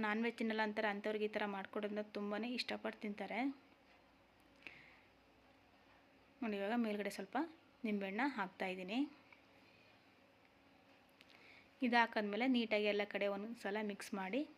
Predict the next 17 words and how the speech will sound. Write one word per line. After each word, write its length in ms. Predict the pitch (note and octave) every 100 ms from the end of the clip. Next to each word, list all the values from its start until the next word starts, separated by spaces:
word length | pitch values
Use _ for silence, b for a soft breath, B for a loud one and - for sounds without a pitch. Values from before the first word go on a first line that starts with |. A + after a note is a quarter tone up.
| - - - - - - - - - - - - B B B B - B3
ಇದಕ್ಕೆ 240 | A3+ A3 G#3+
ಸ್ವಲ್ಪ 180 | G#3 G#3 G#3
ಇವಾಗ 220 | G3 A#3 C4+
ಕೊತ್ತಂಬರಿ 380 | A3 A3 G#3 G3+
ಸೊಪ್ಪನ್ನು 280 | F#3 G3 G3
ಕೂಡ 120 | G#3 G3
ಹಾಕ್ತೆ. 260 | F3+ - B3 D#4 B B - A#3
ಇದು 120 | C#4+ F4 C4
ಒಂದು, 140 | A3+ A3+ A#3
ಈಗ 120 | C4+ C4
ಒಂದೇ 200 | G#3+ A3 B3
ಒಂದು 120 | A3+
ನಿಮಿಷ 160 | G#3+ B3 C4
ಮುಚ್ಚಿಟ್ಟಿದೆ, 500 | A#3 - A#3 G3+ G#3+ D#4+ C4+
ಇವಾಗ 200 | G#3+ A3 A3
ಕಂಪ್ಲೀಟಾಗಿ 520 | G#3+ G#3+ A#3 A3 A3 A3+
ರೆಡಿಯಾಗಿದೆ. 480 | F#3 G3+ G3 F3+